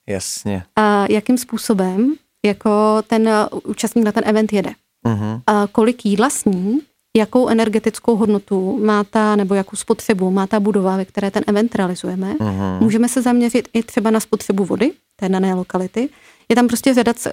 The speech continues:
Speaker 2: celkových parametrů. Pak se koncentrujeme na to, kolik jsme toho vyrobili, kolik se z toho vyrobilo a použilo jenom na event,
Speaker 1: Jasně.
Speaker 2: což znamená, je to jednorázovka, a kolik těch věcí se, jako je vlastně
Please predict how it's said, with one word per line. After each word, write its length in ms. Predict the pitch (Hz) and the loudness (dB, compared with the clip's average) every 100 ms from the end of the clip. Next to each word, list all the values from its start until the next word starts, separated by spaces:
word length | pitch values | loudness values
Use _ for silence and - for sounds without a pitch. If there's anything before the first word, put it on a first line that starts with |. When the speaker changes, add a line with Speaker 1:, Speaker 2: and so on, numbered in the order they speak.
| - | -4
Speaker 2:
celkových 380 | 226 208 226 - | -4 0 -2 0
parametrů. 460 | 202 202 180 - | 0 2 0 -6
Pak 200 | 185 202 | -4 -4
se 160 | - 262 | -2 -2
koncentrujeme 640 | 247 226 220 208 208 196 | 0 0 0 0 0 0
na 80 | 196 | -2
to, 160 | - - - _ | -4 -10 -12 _
kolik 320 | - 240 240 | 0 0 -2
jsme 200 | - 226 | -2 -2
toho 240 | 220 202 175 | 0 -2 -2
vyrobili, 520 | 180 185 202 226 349 - _ _ _ _ _ _ | -2 -2 0 0 -2 -6 _ _ _ _ _ _
kolik 320 | 262 247 247 | 2 2 -2
se 200 | - 254 | -4 -4
z 140 | - - | -4 -2
toho 500 | 226 214 226 226 214 | 0 2 2 2 2
vyrobilo 480 | 214 214 208 214 | 2 2 2 2
a 40 | 214 | 0
použilo 400 | 220 208 214 202 | 0 2 2 2
jenom 180 | 208 190 | 2 0
na 120 | - | 0
event, 260 | 185 233 359 _ _ | 0 0 -2 _ _
Speaker 1:
Jasně. 180 | 104 92 | -6 -4
Speaker 2:
což 80 | 202 | 2
znamená, 320 | 208 202 196 | 4 4 2
je 60 | 185 | 0
to 100 | 196 | 0
jednorázovka, 800 | 185 185 185 190 196 - 190 247 _ _ _ - | 0 0 -2 -4 -6 -6 -8 -8 _ _ _ -4
a 80 | 202 | -2
kolik 520 | - 220 208 220 - | 2 2 4 0 -2
těch 180 | 269 240 | -2 0
věcí 300 | 220 - 233 | -2 0 -2
se, 120 | 240 - _ _ _ - | -2 -6 _ _ _ -2
jako 200 | 208 233 | 2 2
je 100 | 226 | 2
vlastně 600 | 220 - 240 226 220 | 2 0 0 2 2